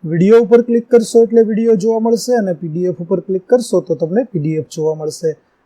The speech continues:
તો આશા રાખું અમારી એપ્લિકેશન આપ સૌને ગમશે. જરૂર ડાઉનલોડ કરજો, જે એકદમ ફ્રી છે. કોઈ પણ પ્રકારના ચાર્જ વગર તમે વીડિયો અને પી ડી એફ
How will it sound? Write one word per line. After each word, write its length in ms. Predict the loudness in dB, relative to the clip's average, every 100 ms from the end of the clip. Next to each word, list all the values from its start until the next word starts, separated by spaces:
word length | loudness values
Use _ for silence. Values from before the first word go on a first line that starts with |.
| -6
તો 80 | -4
આશા 220 | 0 2
રાખું 320 | 2 2 2
અમારી 300 | 2 0 0
એપ્લિકેશન 640 | -2 -2 -4 -4 -6 -8 -8
આપ 100 | -10
સૌને 360 | -8 -8 -10
ગમશે. 400 | -12 -10 -6 -6
જરૂર 340 | -6 -4 -2 -2
ડાઉનલોડ 400 | -4 -4 -6 -6
કરજો, 340 | -6 -6 -6
જે 200 | -8 -10
એકદમ 280 | -10 -4 -4
ફ્રી 220 | -2 -4
છે. 180 | -4 -4
કોઈ 180 | -2 -4
પણ 180 | -4 -10
પ્રકારના 480 | -6 -4 -4 -6
ચાર્જ 320 | -4 -4 -2 -4
વગર 240 | -2 -2
તમે 240 | -2 -6
વીડિયો 360 | -8 -8 -4 -2
અને 180 | -2 -4
પી 140 | -6
ડી 160 | -6 -8
એફ 340 | -6 -2 -2